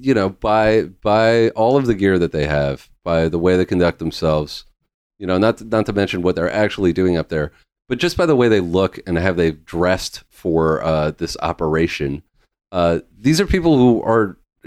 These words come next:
like, dressed as if they're engaged in, uh, counterinsurgency.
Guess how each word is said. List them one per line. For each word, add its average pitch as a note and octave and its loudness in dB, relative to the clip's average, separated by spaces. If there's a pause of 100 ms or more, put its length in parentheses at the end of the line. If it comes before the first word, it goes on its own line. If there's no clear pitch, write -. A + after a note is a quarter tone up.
(380)
like, A#2+ -4
dressed C3 2
as A2 0
if A2+ 2
they're A2 4
engaged F2 2
in, F#2 0 (120)
uh, F#2 0 (400)
counterinsurgency. A2 0